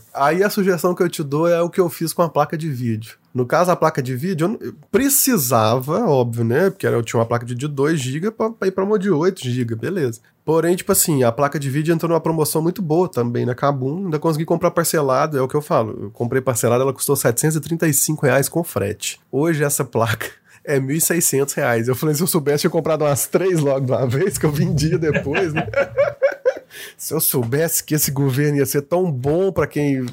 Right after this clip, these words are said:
quem vende com dólar. Mas enfim, talvez essa seja uma boa. Você já tem que comprar? Compra e joga na parcela. É hoje, parcelinha do monitor.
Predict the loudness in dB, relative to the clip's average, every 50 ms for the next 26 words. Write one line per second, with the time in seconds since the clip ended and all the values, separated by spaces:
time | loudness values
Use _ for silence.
0 | -12 _ -8 -6 -4 -4 -4 -4 -4 -2 -2 -2 -2 -4 -6 -4 -4 -2 -2 0
1 | 2 2 2 2 2 2 0 0 -2 -6 -14 -18 -6 -2 0 0 2 2 0 2
2 | 0 0 0 -2 -4 -4 -2 0 0 2 2 2 2 2 2 0 0 0 0 2
3 | 2 2 2 2 0 2 2 0 0 0 0 -2 -2 -2 0 2 2 2 2 0
4 | -4 -2 0 -2 0 2 2 2 2 0 0 0 0 0 0 0 -2 -4 -4 -4
5 | -2 0 0 0 0 0 0 0 0 0 0 0 0 0 0 0 -2 -2 0 -2
6 | -2 -2 0 0 -2 -2 -4 -8 -12 _ -4 -2 0 2 2 2 2 4 4 4
7 | 2 2 2 2 2 2 2 2 2 2 2 2 0 -2 -4 -6 -4 -2 0 0
8 | 2 2 2 2 2 0 -2 -2 -4 -4 -2 0 -2 -2 -4